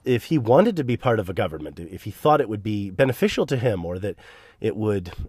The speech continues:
uh, somehow advance his career, it's still difficult to imagine him being able to play a constructive role of any kind. Even for Mansour Abbas, again, his focus on domestic issues, uh, has been,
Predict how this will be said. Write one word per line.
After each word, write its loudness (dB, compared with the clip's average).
uh, -6
somehow 2
advance 0
his -2
career, 2
it's -4
still 6
difficult 4
to 0
imagine 4
him 2
being 2
able 2
to -2
play 2
a -2
constructive -4
role 4
of -10
any -10
kind. -14
Even 4
for 2
Mansour 4
Abbas, 2
again, 2
his -4
focus -2
on 0
domestic -4
issues, -6
uh, -10
has -6
been, -6